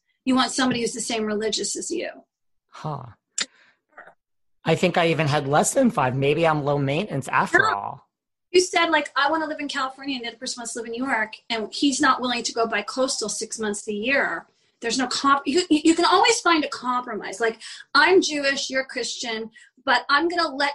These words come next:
Speaker 1: you have the Christmas tree in the house, and we're gonna celebrate Christmas, provided you celebrate Hanukkah, Passover, and Rosh Hashanah and Yom Kippur." You see what I'm
Speaker 2: Right.
Speaker 1: saying? There's a blend.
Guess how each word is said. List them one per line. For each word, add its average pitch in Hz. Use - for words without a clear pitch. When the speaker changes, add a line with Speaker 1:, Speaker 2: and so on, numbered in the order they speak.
Speaker 1:
you 240
have 269
the 254
Christmas 285
tree 262
in 226
the 226
house, 220
and 233
we're 262
gonna 294
celebrate 240
Christmas, 208
provided 262
you 247
celebrate 226
Hanukkah, 233
Passover, 220
and 208
Rosh 202
Hashanah 226
and 208
Yom 196
Kippur." -
You 262
see 339
what 339
I'm 330
Speaker 2:
Right. 320
Speaker 1:
saying? 285
There's 539
a 311
blend. 233